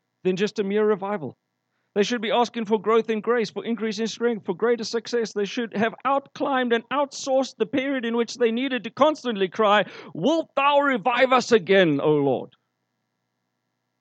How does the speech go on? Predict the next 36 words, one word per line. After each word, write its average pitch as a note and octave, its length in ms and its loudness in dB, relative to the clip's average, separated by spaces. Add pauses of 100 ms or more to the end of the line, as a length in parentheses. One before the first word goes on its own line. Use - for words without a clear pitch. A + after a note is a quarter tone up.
(1040)
Wow. - 520 -12 (2000)
He A#2 80 -12
closes, C3+ 500 -2
"For C3+ 180 -2
a B2+ 40 0
church D3+ 360 -4
to C#3+ 40 -6
be C3 100 -4
constantly C#3 440 -6
needing C3+ 240 -2
revival B2+ 420 -2
is A2 140 -4
an A#2+ 160 -4
indication C#3 640 -6
of A2+ 120 -10
much B2+ 240 -6
sin. A2 340 -8
For C#3 260 -4
if D#3 140 -2
our C3 140 -2
churches C3 500 -8
were A#2+ 140 -4
healthy B2+ 320 -6
before A#2 340 -6
the A#2 100 -4
Lord, A#2+ 320 -2 (340)
it C#3+ 180 -6
would C3 180 -2
not C#3 280 -2
require A#2 400 0
a A2+ 80 0
revival A2+ 560 -2
to A2+ 160 -6
uplift A2 400 -8
its G#2+ 180 -12
members. G#2+ 600 -12